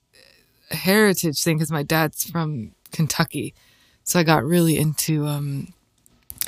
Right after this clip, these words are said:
Appalachian music, like, old Appalachian music. And then I was in the church choir for a long time. And they definitely, there's some overlap with those two genres because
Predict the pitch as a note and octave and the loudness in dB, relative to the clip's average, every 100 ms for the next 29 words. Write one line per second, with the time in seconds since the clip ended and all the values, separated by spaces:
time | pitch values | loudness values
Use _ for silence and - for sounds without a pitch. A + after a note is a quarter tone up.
0 | - - _ - D#3+ - D3+ D#3+ - - | -10 -20 _ -6 -4 0 4 6 4 0
1 | D3+ D3 - - - D3 C#3 - - C3+ | 0 -2 -8 -8 -4 0 0 -2 -4 -8
2 | - D#3+ D3+ D3+ - - E3 D3 - D#3 | -2 2 2 0 -2 -2 -2 -2 0 -2
3 | D3 C#3+ C#3 D3 - - - - _ _ | 0 0 0 -2 -4 -16 -20 -20 _ _
4 | _ - D3+ D#3+ D#3 D3 - D3 C#3+ - | _ 2 4 4 4 2 0 0 0 0
5 | F3 E3 - - C#3 D3 D3+ C#3+ - - | 2 0 -2 -6 -6 -4 -4 -8 -12 -8
6 | C#3+ C3+ C#3+ D3 D#3 D#3+ - D3 C3+ C#3 | -8 -8 -8 -4 -2 -2 -4 -6 -4 -6
7 | - _ _ _ _ - D3+ D3+ D#3+ - | -12 _ _ _ _ 0 2 6 4 4
8 | _ - G3+ - G#3+ G3+ F#3 F#3 - F3+ | _ 2 4 6 4 4 4 4 2 -2
9 | - F3 D#3+ D3+ D3 - - C3+ C3+ D3 | 2 2 4 2 2 0 -6 -6 -4 -2
10 | - - _ _ - - D#3+ C#3+ D3+ D3 | -2 -4 _ _ -6 0 0 0 0 0
11 | D#3 D#3 - D#3 - D3+ C#3 | 0 -2 -4 -6 -4 -2 -2